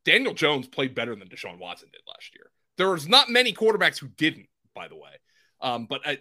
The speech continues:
how much do you wanna chalk that up to rust? I, I mean, look, he's still going in the top ten at the quarterback position via A D P. There, that is a lot of belief that everything that happened to him last year was rust, uh,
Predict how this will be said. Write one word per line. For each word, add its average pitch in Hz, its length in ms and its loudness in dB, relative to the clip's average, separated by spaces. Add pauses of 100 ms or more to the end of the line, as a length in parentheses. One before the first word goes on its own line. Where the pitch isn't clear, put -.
(120)
how 175 220 0
much 170 180 -2
do - 80 -4
you 156 60 -2
wanna 151 120 -4
chalk 147 280 -4
that 139 140 -2
up 135 140 -4
to 127 80 -8
rust? 120 540 0
I, 120 140 -6
I 117 140 -8
mean, 113 220 -14 (360)
look, 214 240 4
he's 180 180 -8
still 247 300 0
going 180 360 0
in 143 100 -4
the 135 60 -8
top 165 320 -8
ten 180 300 0
at 123 100 -14
the 135 60 -20
quarterback 143 480 -8
position 143 400 -10
via 127 220 -2
A 123 180 -8
D 135 160 -12
P. 135 360 -8 (300)
There, 170 200 0
that 185 160 4
is 139 140 -2
a 120 120 -6
lot 143 540 -2
of 214 80 -6
belief 202 400 -6
that 143 180 -4 (480)
everything 185 520 4
that 156 160 -2
happened 156 260 -2
to 139 60 -8
him 135 160 -4
last 127 260 -8
year 127 220 -8 (260)
was 127 180 -8
rust, 135 500 -4
uh, 170 80 -2